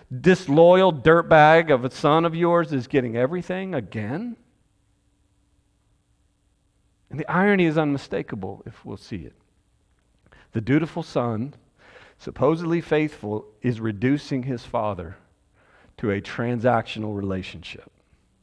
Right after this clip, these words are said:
to his means, not unlike his wild brother.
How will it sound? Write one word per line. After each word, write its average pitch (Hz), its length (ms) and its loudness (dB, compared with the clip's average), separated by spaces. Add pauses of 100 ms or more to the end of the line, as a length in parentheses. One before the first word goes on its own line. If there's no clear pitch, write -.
(800)
to - 140 -12
his 95 140 -8
means, 90 480 -8 (1800)
not 104 260 -4
unlike 104 300 -4
his 101 140 -10
wild 85 320 -6
brother. 78 280 -16